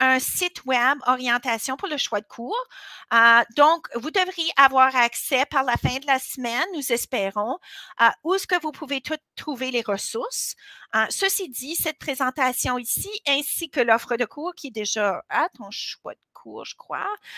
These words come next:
euh, sera disponible dans le classroom de l'orientation. Donc, toute cette information-là va vous être transmise, euh, dans le classroom. Il va moi aussi avoir une vidéo,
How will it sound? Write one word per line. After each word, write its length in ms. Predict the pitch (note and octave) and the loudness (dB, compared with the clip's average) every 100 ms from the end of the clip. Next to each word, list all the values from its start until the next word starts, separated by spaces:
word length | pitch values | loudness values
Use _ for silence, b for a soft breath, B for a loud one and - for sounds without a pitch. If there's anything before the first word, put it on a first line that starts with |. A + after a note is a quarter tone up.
| B - | B 8
euh, 280 | C4 C4+ C4+ - | 12 12 10 0
sera 420 | - C#4+ C#4 C4+ | -2 2 2 2
disponible 480 | - - C#4 C4+ E4+ | 0 -6 -4 -4 0
dans 160 | F#4 | 2
le 60 | F#4 | 0
classroom 1120 | - - C#4 C4 - - C4 B3+ A#3+ G3+ F#3 F#3+ G#3 | -6 2 4 4 2 -8 -6 -4 -6 -8 -16 -20 -4
de 80 | G#3+ | 2
l'orientation. 960 | G#3+ G#3+ G#3+ G3 A#3 G3+ - - D3 - B B - | 2 2 -2 -4 -2 -4 -2 -4 -4 -10 B B 2
Donc, 200 | A#3+ A#3+ | 2 4
toute 180 | E4+ - | -2 -2
cette 200 | G#4+ F#4+ | -2 0
information-là 1000 | B3+ - C4 B3+ B3+ C#4 B3+ B3 B3 C4+ | 2 2 4 2 2 -2 0 4 6 4
va 420 | B3+ G#3+ A3 B3+ | 4 4 6 6
vous 260 | A#3 A#3+ A#3+ | 2 -4 -2
être 400 | A3+ - - A3+ | -2 -4 -8 -8
transmise, 920 | - G#3+ G3+ - B3+ C4 C#4 C#4+ C4+ - B B B C4+ | -6 -8 -8 -10 -10 -8 -6 -6 -6 -10 B B B 6
euh, 280 | C4 C4+ A#3+ | 8 8 6
dans 180 | B3 A#3+ | 2 2
le 80 | B3 | 2
classroom. 520 | - G#3 G3 - B3+ C5 C#5+ _ b b D4 | -2 -6 -6 -8 -8 -8 -12 _ b b -10
Il 100 | C#4 | 4
va 160 | B3+ | 4
moi 160 | B3+ C4 | 6 2
aussi 360 | C4 - F4+ - | 0 -6 -8 2
avoir 360 | C#4+ C4 C4+ C4+ | 4 6 4 4
une 240 | C4 A3+ | 0 -6
vidéo, 640 | G3 C4+ A#3+ A#3 A3 A3+ | -8 -10 -8 -6 -2 -2